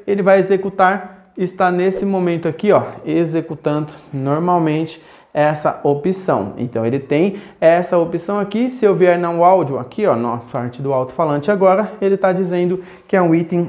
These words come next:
de um dispositivo U S B que está executando esse áudio.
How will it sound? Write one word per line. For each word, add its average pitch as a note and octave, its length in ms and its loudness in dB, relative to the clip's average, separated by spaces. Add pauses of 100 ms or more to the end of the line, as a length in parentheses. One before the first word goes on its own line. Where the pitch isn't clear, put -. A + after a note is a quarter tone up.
de D#3 160 0
um E3+ 80 2
dispositivo E3 800 -2
U G3 160 2
S G3 260 -2
B F3 460 0
que - 80 -12
está F3+ 360 -4
executando F3+ 960 0 (320)
esse E3+ 460 2
áudio. F3+ 420 4